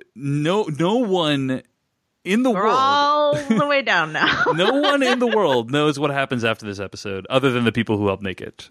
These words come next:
Speaker 1: Um,
Speaker 2: Yeah.
Speaker 1: so I should also call out, by the way, that we are releasing this episode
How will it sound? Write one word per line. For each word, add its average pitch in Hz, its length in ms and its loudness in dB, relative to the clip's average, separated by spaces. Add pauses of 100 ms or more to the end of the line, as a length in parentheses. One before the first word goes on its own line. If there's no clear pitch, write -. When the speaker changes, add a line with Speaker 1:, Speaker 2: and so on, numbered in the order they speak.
(120)
Speaker 1:
Um, 98 280 -2
Speaker 2:
Yeah. 92 160 -8 (160)
Speaker 1:
so 110 220 0 (440)
I - 60 2
should 277 140 0
also 220 200 0
call 165 380 0
out, 156 140 2
by 135 100 2
the 131 60 2
way, 123 120 2
that 113 280 0
we 143 140 2
are 135 100 4
releasing 143 480 0
this 139 160 0
episode 113 680 0